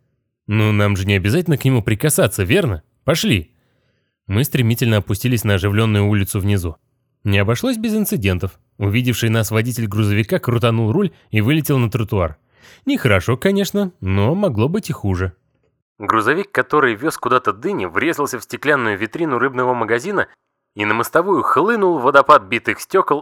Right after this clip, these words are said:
и палтуса. Задняя стенка грузовика откинулась, и дыни посыпались на улицу, где, следуя естественному уклону почвы, покатились дальше, набирая скорость.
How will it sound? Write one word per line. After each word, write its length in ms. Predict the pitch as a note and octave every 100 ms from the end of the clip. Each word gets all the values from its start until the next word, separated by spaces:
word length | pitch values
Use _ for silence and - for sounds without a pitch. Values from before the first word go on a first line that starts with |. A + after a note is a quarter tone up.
| -
и 80 | C#3+
палтуса. 560 | - F2+ - F#2+ F2+ - _ _ _ _ _ _
Задняя 400 | - G#2 G#2 G#2+
стенка 300 | G#2 A2+ G#2+
грузовика 540 | F#2+ G2+ G2+ G2+ - G2+
откинулась, 580 | - - G2 D3+ E3 - _ _ _ _ _
и 80 | A#2
дыни 240 | B2 B3 A#3
посыпались 560 | C#3+ - G#3 D#3+ C#3+
на 160 | A2+ G2
улицу, 420 | F#2 F2+ G2 F2+ -
где, 300 | G#2 A#2+ -
следуя 400 | - A#2+ A2 G#2
естественному 720 | G#2 - A#2 - G#2+ G2+ G2+
уклону 340 | G2+ G#2 F#2 G2
почвы, 420 | F#2 F2+ C#3+ F3 - -
покатились 480 | - C3+ B3+ A3 G#2
дальше, 340 | G2 G2 A#2
набирая 400 | G#2 G2 G#2+ D#3+
скорость. 380 | - G2 E2+